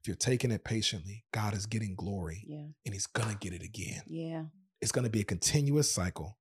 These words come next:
Speaker 1: of God
Speaker 2: I
Speaker 1: getting
Speaker 2: love
Speaker 1: glory,
Speaker 2: that.
Speaker 1: God getting glory, God getting glory. So my prayer now is not that God stops the mess that I'm going through. Get glory through it and teach me through it.
Speaker 2: Mm.
Speaker 1: Teach me through it. James chapter one, when you go through trials of any kind, he says,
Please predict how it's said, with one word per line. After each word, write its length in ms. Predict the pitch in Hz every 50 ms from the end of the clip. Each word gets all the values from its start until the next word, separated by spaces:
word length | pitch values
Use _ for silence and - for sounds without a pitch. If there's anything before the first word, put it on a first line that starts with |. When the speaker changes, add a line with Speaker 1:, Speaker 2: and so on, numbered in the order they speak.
| _ _
Speaker 1:
of 160 | - - - -
God 260 | - 98 98 98 87
Speaker 2:
I 20 |
Speaker 1:
getting 160 | 98 101 -
Speaker 2:
love 80 | - -
Speaker 1:
glory, 260 | 92 95 90 87 92 98
Speaker 2:
that. 120 | 104 _ -
Speaker 1:
God 220 | 101 95 95 98 92
getting 220 | 98 92 98 92
glory, 320 | 98 87 85 82 82 104 - _ _ - _ _ _ -
God 240 | - 87 90 82
getting 200 | 80 85 90 90
glory. 220 | 90 - 82 78 -
So 120 | - - 87
my 160 | 87 117 135
prayer 320 | 135 - - 131 113 101
now 300 | 95 98 98 98 98 98
is 140 | 95 - -
not 160 | 110 110 113
that 140 | 113 104 101
God 220 | 98 98 92 87
stops 380 | - - - - 101 92 90 -
the 100 | - 85
mess 240 | 87 98 95 90 -
that 100 | - 82
I'm 80 | 87 87
going 300 | 87 - 95 87 87 87 -
through. 240 | - 90 87 110 113 _ _ _ _ _ _ _ _ _ _ _ -
Get 180 | - 131 -
glory 340 | - - 101 113 104 92 95
through 320 | 104 - - 107 92 90 85
it 140 | 76 - - -
and 120 | 95 87 -
teach 280 | - 117 104 - -
me 120 | - 87 76
through 300 | - - - 60 - -
it. 100 | - - _ -
Speaker 2:
Mm. 520 | 165 165 165 165 160 160 160 160 160 156 - _ _ _ _ _ _ _ _ _ _ _ _ _ _ _ _ - - -
Speaker 1:
Teach 260 | - 135 120 - -
me 80 | 120 104
through 180 | 98 - 90 73
it. 100 | 64 -
James 320 | - 117 123 123 123 120 -
chapter 320 | - 131 117 113 - 117
one, 340 | 107 107 98 92 92 107 110 - _ -
when 120 | 101 98
you 80 | 95 98
go 140 | 101 113 110
through 140 | 107 117
trials 360 | 117 - - 135 120 120 117 117
of 80 | 117
any 140 | 123 123 131
kind, 320 | 127 - 120 107 95 90
he 60 | 87 92
says, 520 | - - 90 90 90 95 101 - - -